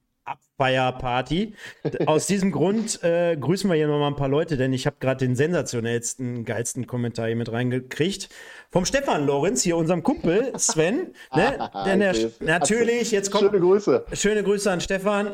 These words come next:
Speaker 1: Ähm, natürlich, mit einem Lorenz im Team kann man aufsteigen.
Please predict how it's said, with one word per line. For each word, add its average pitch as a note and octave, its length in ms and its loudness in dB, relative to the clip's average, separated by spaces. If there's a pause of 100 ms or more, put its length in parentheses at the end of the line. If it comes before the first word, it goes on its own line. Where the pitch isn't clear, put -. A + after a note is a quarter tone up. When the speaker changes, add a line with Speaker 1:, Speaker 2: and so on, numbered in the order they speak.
Speaker 1:
Ähm, E3+ 460 2
natürlich, F3+ 540 0
mit E3 140 -2
einem F3+ 300 2
Lorenz A3+ 580 0
im G3 180 0
Team G3 380 -2
kann E3 200 0
man E3 180 0
aufsteigen. A#2+ 760 0